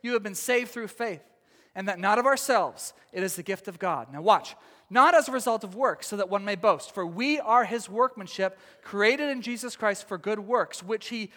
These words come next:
prepared beforehand," which he predestined, "so that we would walk in them." Now here's the thing. Who is he talking to? He's talking to the church.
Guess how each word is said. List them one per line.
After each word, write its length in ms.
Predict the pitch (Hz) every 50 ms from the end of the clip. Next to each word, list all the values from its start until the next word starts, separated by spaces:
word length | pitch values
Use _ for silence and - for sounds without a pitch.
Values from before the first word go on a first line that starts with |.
| - _ _
prepared 720 | - 262 247 208 - - 277 285 302 311 311 330 311 269 - - - - -
beforehand," 1040 | 262 285 277 - 330 359 349 311 214 214 247 214 180 147 123 123 - - - - - _
which 200 | _ 254 247 -
he 180 | - 320 302 247
predestined, 1700 | - - - - - 349 339 320 302 285 262 - - 381 359 - - - - - 285 262 220 202 170 147 131 123 127 - - - - - _ _ _ _ _ _ _ _ _ _ _ _ _ _ _ _ _ _ _ _ _ _ _ _
"so 180 | - - 180 175
that 140 | 170 -
we 120 | 156 170 165
would 120 | 156 143
walk 280 | 143 156 160 170 156 -
in 120 | 120 107
them." 100 | 113 113 _ _ _ _ _ _ _ _ _ _ _ _ _ _ _ _ _ _ _ _ _ _ _ _ _ _ _ _ _ _ _ _ _ _ _ _ _ _ _ _ _ _ _ _ _ _ _
Now 80 | - 139
here's 240 | - 190 240 233 -
the 60 | -
thing. 280 | - - 233 185 127 - _ _ _ _ _ _ _ _ _ _ _ _ _ _
Who 120 | 233 247
is 80 | 240 220
he 80 | 226
talking 340 | - 214 208 208 202 - 175 -
to? 200 | - 160 139 139 _ _ _ _ _ _ _ _ _ _ _ _ _ _ _ _ _ _ _ _ _ _ _ _ _ _
He's 200 | - 196 - -
talking 400 | - 233 240 247 240 247 220 185
to 340 | - - 233 220 196 175 - _ _ _ _
the 220 | - 160 156 226 220
church. 640 | - - - - 240 190 135 - - - - - -